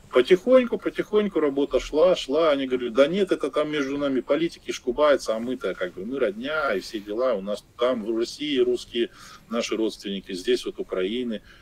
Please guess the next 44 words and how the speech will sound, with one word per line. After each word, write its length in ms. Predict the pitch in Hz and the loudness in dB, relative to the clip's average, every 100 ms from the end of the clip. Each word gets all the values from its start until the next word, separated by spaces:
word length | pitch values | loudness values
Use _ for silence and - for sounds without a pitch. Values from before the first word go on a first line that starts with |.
| - | -18
а 80 | - | -10
в 60 | 101 | -6
Украине 380 | 104 113 120 101 | -2 -2 0 -2
родственники, 580 | 107 - - 95 90 - | -2 -6 -10 -10 -10 -6
да, 160 | 117 101 | -2 -2
вот 100 | 87 | -2
мы 300 | 131 185 151 | 0 2 4
между 240 | 135 127 | 2 2
собой 380 | 123 127 120 127 | 2 -2 0 0
никогда 380 | 107 - 107 123 | 0 -4 -2 -2
не 100 | 104 | -2
будем», 380 | 92 - - 180 | -6 -10 -14 -14
как 160 | - - | -16 -14
бы. 160 | 170 | -14
Это 200 | - - | -10 -8
все 260 | 175 - 214 | -6 -2 -4
шло, 340 | 185 240 254 - | -4 -6 -2 -2
шло, 260 | - 196 | 0 0
шло, 320 | 180 - 180 180 - - - | 0 4 2 2 -10 -18 -2
год 180 | - 151 | 4 4
за 160 | 127 135 | 4 2
годом, 400 | 147 175 143 113 | 8 8 6 4
год 160 | 120 | 2
за 140 | 110 113 | 2 2
годом, 360 | 123 135 113 | 2 2 0
значит, 240 | 95 90 - | -2 -6 -6
а 40 | |
потом 360 | - 104 110 98 | -6 -2 -2 0
бац, 360 | 104 143 - - - - | 0 0 -2 -16 -20 -20
и 80 | - | -8
как-то 320 | 98 - 92 | -8 -6 -8
получилось, 560 | - 95 90 - 95 | -4 -4 -4 -4 -6
что 320 | - - 90 - | -6 -6 -6 -2
бац, 300 | 101 156 - | 4 4 2
и 40 | |
перестали 440 | - - - 120 104 | -8 -8 -4 -2 -2
звонить 400 | 87 90 90 - | -2 -6 -8 -6
родственникам: 800 | 92 139 - - 107 95 87 80 | -2 -2 -4 -10 -10 -8 -10 -6
«Ах, 260 | 104 98 - | -4 -4 -4
вы 240 | 95 92 - - - - - | -2 -2 -2 -16 -20 -20 -10
москали, 760 | 90 - - 90 113 156 143 | -8 -6 -4 -4 -4 -4 -6
кацапы», 600 | - - - - - - - | -6 -6 -2 -2 -2 -12 -14
значит, 220 | - - | -18 -20
понимаете. 480 | - - - - | -16 -14 -14 -18